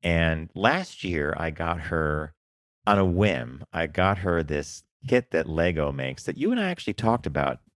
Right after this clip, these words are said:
some time ago on one of our broadcasts. It's a,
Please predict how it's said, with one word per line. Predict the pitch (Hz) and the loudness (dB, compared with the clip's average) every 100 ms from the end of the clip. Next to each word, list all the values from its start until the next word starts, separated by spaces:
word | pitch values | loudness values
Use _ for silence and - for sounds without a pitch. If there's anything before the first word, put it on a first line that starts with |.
| _ | _
some | - - 208 | -14 -4 -4
time | - - 135 110 | -4 -4 -4 -4
ago | 71 69 67 - | -2 -2 -2 -4
on | 80 | -2
one | 92 90 | 0 0
of | |
our | 76 69 | 0 -2
broadcasts. | 73 76 - 69 67 - | 0 -2 -2 -4 -4 -6
It's | 85 | -8
a, | 87 | -6